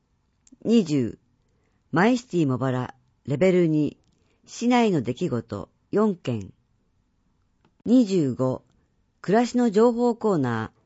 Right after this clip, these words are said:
ーレベル二、お知らせ十一件、健康生活推進員コーナー一件、相談日二件、イベント二件。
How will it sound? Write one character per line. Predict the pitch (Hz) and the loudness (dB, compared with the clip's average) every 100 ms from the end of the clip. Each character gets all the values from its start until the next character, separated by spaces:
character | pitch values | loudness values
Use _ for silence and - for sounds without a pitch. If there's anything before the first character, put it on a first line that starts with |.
| _ _ 110 | _ _ -4
ー | |
レ | 151 | 2
ベ | 190 | 4
ル | 190 180 | 4 2
二、 | 156 151 - _ _ _ _ - | 2 -2 -6 _ _ _ _ -6
お | 170 | -2
知 | 226 | 0
ら | 240 | 0
せ | 233 196 | 2 -2
十 | 143 220 | 0 0
一 | 226 196 _ - | 0 -2 _ -8
件、 | 123 107 113 _ _ _ _ - | -6 -8 -16 _ _ _ _ 0
健 | 226 240 - | 2 2 0
康 | 240 | -2
生 | 233 233 220 | 0 -2 -2
活 | 156 139 | -4 -8
推 | 123 - 226 | -8 -6 -4
進 | 214 226 233 226 | -4 -2 0 0
員 | 226 | -2
コ | - 220 | -2 -2
ー | 185 | 0
ナ | 127 117 | 0 -2
ー | - _ 175 | -6 _ -12
一 | - - | -12 -6
件、 | 123 107 101 _ _ _ _ _ | -4 -4 -10 _ _ _ _ _
相 | - 226 247 | -4 2 2
談 | 240 240 208 | 2 0 0
日 | 131 123 - - | -4 -6 -8 -8
二 | 196 | -8
件、 | - 131 113 104 _ _ _ _ - | -4 -6 -6 -12 _ _ _ _ -4
イ | 160 | 0
ベ | 220 226 | 2 2
ン | 220 | 0
ト | - 190 175 _ _ | -2 -2 -4 _ _
二 | 196 196 | -6 -4
件。 | 160 120 110 | -4 -4 -6